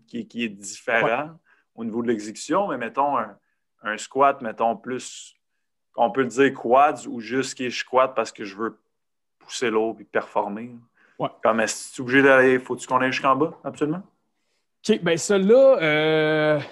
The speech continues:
Speaker 2: ça va encore dépendre du contexte.
Speaker 1: Mhm.
Speaker 2: Euh, mais, euh, je suis capable de te dire, euh, en, de manière, euh, là, je peux te dire un blanc ou noir. Donc, je peux te
Speaker 1: That's
Speaker 2: dire
Speaker 1: it.
Speaker 2: que aller full squat, est-ce qu'il faut toujours aller full squat ? Parce qu'il y a le mot toujours.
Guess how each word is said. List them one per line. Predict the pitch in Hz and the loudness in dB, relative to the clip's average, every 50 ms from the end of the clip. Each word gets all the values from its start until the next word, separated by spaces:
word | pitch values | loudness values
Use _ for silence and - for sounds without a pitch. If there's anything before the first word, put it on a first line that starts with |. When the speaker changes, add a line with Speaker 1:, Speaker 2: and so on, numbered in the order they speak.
| - - | -18 -18
Speaker 2:
ça | - - 160 151 | -2 0 2 4
va | 160 160 | 6 4
encore | 165 165 214 214 220 202 | 4 4 4 4 4 4
dépendre | 190 175 - 185 185 196 202 196 175 147 | 2 2 2 0 0 0 -2 -2 -4 -6
du | 135 135 143 | -6 -10 -6
contexte. | - 180 156 139 123 - 151 208 202 - - - - _ _ _ _ _ - | -2 0 0 0 0 -4 -6 -6 -6 -8 -10 -10 -10 _ _ _ _ _ -16
Speaker 1:
Mhm. | 117 110 135 147 131 98 92 - | -6 -2 0 0 0 -2 -4 -2
Speaker 2:
Euh, | - 127 127 131 131 131 131 131 | 0 2 2 4 2 2 0 0
mais, | 131 151 165 175 180 - - - - | 0 2 4 4 4 4 0 -6 -8
euh, | 147 147 147 | -6 -4 -4
je | 139 - | -6 -6
suis | - - | -10 -2
capable | - 180 - - 226 233 185 | -2 0 2 2 2 2 2
de | 160 147 | 0 -2
te | 135 | -4
dire, | 127 131 151 175 190 190 185 165 | -4 -4 0 2 2 2 2 0
euh, | 156 143 135 131 127 127 123 123 123 - _ | -4 -4 -4 -4 -4 -4 -4 -6 -8 -10 _
en, | - 160 180 185 180 180 - 135 131 139 139 139 - _ | -2 0 0 0 0 -2 -6 -12 -16 -16 -20 -20 -20 _
de | 110 - - 123 | -20 -20 -18 -12
manière, | 117 123 127 127 139 147 156 160 156 160 156 147 | -8 -6 -4 -2 0 2 2 2 2 2 0 -2
euh, | 139 127 123 120 113 113 104 101 101 98 92 _ _ - | -4 -6 -8 -8 -10 -10 -12 -14 -16 -18 -20 _ _ 0
là, | 180 214 | 2 2
je | 202 | 2
peux | - 170 | 0 -2
te | 151 135 | -2 0
dire | 160 180 160 | 2 2 2
un | 147 139 | 2 2
blanc | 139 139 135 | 0 0 0
ou | 131 | 0
noir. | 123 117 110 101 95 _ _ | -2 -4 -6 -10 -14 _ _
Donc, | - 120 117 117 120 - | -18 -18 -16 -16 -16 -14
je | 135 120 - _ | -14 -16 -12 _
peux | 165 156 | -2 -2
te | 143 | 0
Speaker 1:
That's | - 180 202 214 214 202 | 2 4 4 4 4 4
Speaker 2:
dire | - 120 | 2 0
Speaker 1:
it. | - | 2
Speaker 2:
que | 151 156 151 151 151 147 143 - | 2 0 0 -2 -4 -8 -10 -6
aller | 131 135 147 160 185 196 | -6 -2 2 4 2 2
full | 190 190 - 185 180 160 | 2 0 0 0 0 0
squat, | - - _ 180 190 196 202 208 202 _ _ _ _ _ _ | -2 -6 _ -2 0 0 -2 -2 -6 _ _ _ _ _ _
est-ce | 135 - | -16 -16
qu'il | - - | -6 -2
faut | 190 185 | 0 0
toujours | 180 - 202 185 165 190 208 214 190 | 0 0 0 0 2 2 2 2 2
aller | 175 165 175 170 | 2 0 0 -2
full | - 170 151 | -4 -8 -12
squat ? | 131 - - 185 190 185 | -12 -8 -6 -6 -6 -6
Parce | 185 131 - | -8 -14 -12
qu'il | - 139 | -10 -6
y | 135 131 | -6 -4
a | 127 | -4
le | 135 | -4
mot | 143 156 160 156 | -4 -4 -4 -6
toujours. | 160 - 165 156 143 131 156 175 185 190 190 | -4 -2 -2 -2 0 0 0 0 0 -2 -2